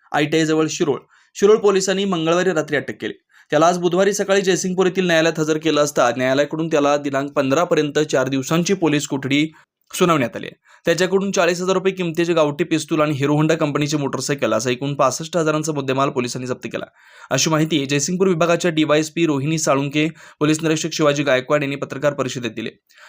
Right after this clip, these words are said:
याबाबत अधिक माहिती अशी की, मंगळवार दिनांक अकरा रोजी रात्री शिरोळ पोलीस ठाण्याचे पोलीस निरीक्षक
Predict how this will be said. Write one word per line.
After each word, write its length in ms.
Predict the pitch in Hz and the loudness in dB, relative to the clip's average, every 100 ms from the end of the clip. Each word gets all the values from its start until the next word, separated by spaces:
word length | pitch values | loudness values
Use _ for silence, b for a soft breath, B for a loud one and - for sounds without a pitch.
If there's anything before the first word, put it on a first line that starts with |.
| B | B
याबाबत 380 | 151 160 180 196 | 2 2 2 2
अधिक 220 | 180 202 | 0 0
माहिती 220 | 196 185 | -2 0
अशी 200 | 196 - | 0 0
की, 80 | 202 | -2
मंगळवार 400 | 185 170 180 190 | -2 0 2 2
दिनांक 320 | 175 165 175 | 2 -2 0
अकरा 260 | 165 151 165 | -2 0 0
रोजी 260 | 160 151 165 | 0 -2 0
रात्री 420 | 147 147 151 160 | 0 0 -2 -2
शिरोळ 280 | - 151 180 | -2 0 2
पोलीस 300 | 175 151 143 | 2 0 -2
ठाण्याचे 280 | 139 139 | -4 -4
पोलीस 260 | 151 139 135 | -2 -2 -2
निरीक्षक 300 | 135 139 151 | -2 -2 -2